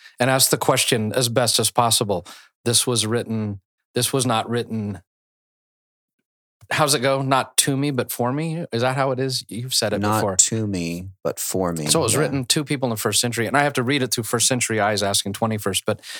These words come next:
Speaker 1: try to get back into that context and do with what he did and just think about it. Okay, this guy is an oppressor. He's part of an invading army.
Speaker 2: Mm-hmm.
Speaker 1: What would that feel like?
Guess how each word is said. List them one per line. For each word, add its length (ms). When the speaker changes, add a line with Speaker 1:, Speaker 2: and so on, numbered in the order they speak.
Speaker 1:
try 160
to 60
get 180
back 240
into 140
that 220
context 600
and 420
do 160
with 220
what 140
he 100
did 360
and 300
just 200
think 180
about 240
it. 80
Okay, 200
this 160
guy 180
is 120
an 100
oppressor. 460
He's 160
part 160
of 80
an 80
invading 320
army. 300
Speaker 2:
Mm-hmm. 200
Speaker 1:
What 120
would 100
that 140
feel 240
like? 360